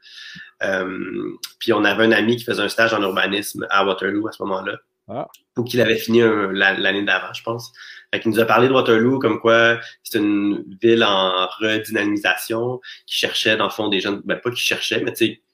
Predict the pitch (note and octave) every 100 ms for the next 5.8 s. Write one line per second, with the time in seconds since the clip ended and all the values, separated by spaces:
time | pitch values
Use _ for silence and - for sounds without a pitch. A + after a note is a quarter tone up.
0 | _ - G#2 G2 F#2+ - G2+ G2+ F#2+ A2+
1 | G#2+ G2 G#2+ G#2+ G2+ G2 G#2 G#2 G2 G2
2 | G2 G#2 G#2+ F#2 F#2+ F#2+ F#2+ A2+ - F#2+
3 | - - - A2 F#2+ - F#2+ F2 - -
4 | - - F#2+ G2 G2+ G2+ G#2 G2+ G2+ G2+
5 | - G#2+ G2+ F#2 A#2 A#2 A2+ A2